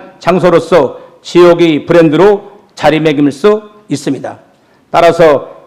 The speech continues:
획일적인 경제적 논리에만 의존한 도시 건축 공간을 유지하는 것이 아니라 도민들이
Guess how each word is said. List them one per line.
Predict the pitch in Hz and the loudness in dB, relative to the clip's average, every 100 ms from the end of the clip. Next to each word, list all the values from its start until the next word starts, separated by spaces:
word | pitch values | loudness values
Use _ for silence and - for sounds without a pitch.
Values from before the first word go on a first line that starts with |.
| - | -6
획일적인 | 220 233 180 - 214 196 165 117 - _ _ - | -2 -2 -4 -2 0 2 0 -2 -10 _ _ -6
경제적 | 175 226 233 214 226 160 - 120 | 0 2 4 4 2 0 -10 -4
논리에만 | 160 247 262 240 226 | 0 2 4 4 4
의존한 | 202 202 202 185 123 - - _ _ _ _ _ | 4 4 2 2 0 -6 -20 _ _ _ _ _
도시 | - 233 262 196 - | 0 0 0 -2 -2
건축 | - 233 - | -2 -2 -2
공간을 | 247 226 220 196 147 - | -2 2 4 4 0 -6
유지하는 | 151 254 240 | -2 2 2
것이 | 208 - | 2 2
아니라 | 175 165 139 - - _ _ _ _ | 0 2 -2 -4 -16 _ _ _ _
도민들이 | 147 170 170 160 165 139 - | -2 0 2 2 2 0 -6